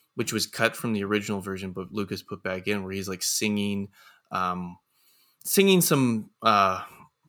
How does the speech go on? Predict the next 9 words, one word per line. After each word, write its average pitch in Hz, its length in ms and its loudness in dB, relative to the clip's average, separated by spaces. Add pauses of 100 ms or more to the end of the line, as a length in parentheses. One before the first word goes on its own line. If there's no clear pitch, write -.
you 135 100 2
know, 131 40 4
he's, 120 220 0
like, 113 100 0
singing 117 500 -2
to, 101 320 -4
uh, 92 260 -6 (640)
to - 100 -8
Laurie. 95 460 0